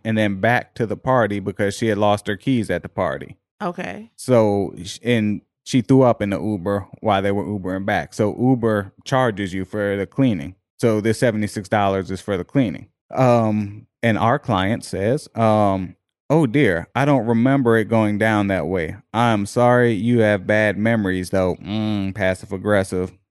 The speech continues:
Speaker 1: Not good. "Is there a reason you waited until now to say anything?" Chick says, "By the way, I had to go to the student health center the day after because you, because you gave me an infection from switching between my ass and my vagina as well,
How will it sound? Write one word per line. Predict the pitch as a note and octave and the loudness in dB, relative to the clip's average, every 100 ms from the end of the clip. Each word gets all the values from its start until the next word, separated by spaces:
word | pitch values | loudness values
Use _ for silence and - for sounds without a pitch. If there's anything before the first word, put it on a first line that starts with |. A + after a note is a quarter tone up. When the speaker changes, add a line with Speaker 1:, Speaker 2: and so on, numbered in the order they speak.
| - | -20
Speaker 1:
Not | - F#2+ F#2 F#2 | -12 -6 -4 -2
good. | G#2 G#2 F#2+ - | 0 2 0 0
"Is | A#2 | -2
there | A2 C3 C3 C3+ B2 - _ _ | 4 4 6 4 2 -2 _ _
a | A#2 | 2
reason | A2 C3 C#3 B2 A2+ | 2 4 4 2 2
you | A2 | 2
waited | A2+ A2+ A2 G2+ - | 2 2 2 -2 -8
until | A2+ G#2+ A#2 G#2 | -6 -6 -4 -4
now | G#2 G#2+ G#2+ | -2 0 -2
to | G#2 F#2+ | -4 -6
say | - E3 C3+ | 0 2 2
anything?" | G2 F#2 F2 F2 E2+ - _ - | 0 -2 -4 -8 -8 -14 _ -4
Chick | C#3 A2+ | -2 -2
says, | - A2+ G#2 G#2+ | -2 0 2 0
"By | A2+ A2+ | 0 2
the | G#2+ A#2 | 2 2
way, | D#3 G2 - _ - | 2 2 -4 _ -4
I | B2+ | 0
had | D#3 D#3 | 0 0
to | C3 | 0
go | A#2+ A#2+ | 4 4
to | A2+ | 2
the | G#2+ G#2 | -2 -2
student | - C#3 A#2+ G#2 | 0 2 2 0
health | B2+ B2 A2+ | 2 2 0
center | A#2 G#2+ G#2 | -2 0 0
the | G#2 | 0
day | G2 A2 | 0 2
after | G2 A2+ A2+ A2+ | 2 2 0 -2
because | G2+ G2+ A2 G#2 | -4 -2 -2 0
you, | A#2 - _ - | -2 -4 _ -10
because | G#2+ - B2+ A2 G#2 | -8 0 2 2 0
you | B2+ | 0
gave | A#2+ A#2+ | 2 2
me | A#2 A#2+ | 4 0
an | - A2+ | 0 -2
infection | G#2 G2 - C3 C3 A2 | 0 -2 -2 -2 -2 -6
from | G2+ G2 | -4 -6
switching | G2+ - C3 - A2 | -6 -2 -2 -2 -4
between | G2+ - A2+ G#2 | -4 -4 -2 -2
my | G2 | -2
ass | G2 G#2+ G#2+ - | 0 0 0 -2
and | G#2+ | -2
my | G2+ | -2
vagina | F#2+ F#2+ F#2 B2 A#2 G2+ F#2+ | -2 -4 0 2 2 2 0
as | D#2+ G2+ | -2 -4
well, | G#2+ B2+ G#2 G#2 | 0 2 4 2